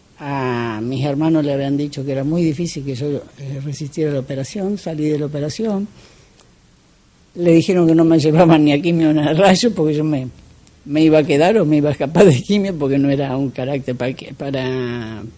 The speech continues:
para estar en terapia tampoco. Y fui a cuarto. Y al otro día, eh,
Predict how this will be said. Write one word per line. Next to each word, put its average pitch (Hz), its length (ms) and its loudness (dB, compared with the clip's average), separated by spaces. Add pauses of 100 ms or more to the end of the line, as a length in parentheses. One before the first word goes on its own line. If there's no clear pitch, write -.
(140)
para 123 160 -10
estar 135 300 -8
en 139 440 -10
terapia 160 480 -6
tampoco. 170 580 -6 (1000)
Y - 40 -20
fui 196 140 -2
a 180 60 0
cuarto. 185 500 -4 (1800)
Y 135 200 -6
al 127 260 -2
otro 185 340 0
día, 208 480 0 (840)
eh, 113 1200 -6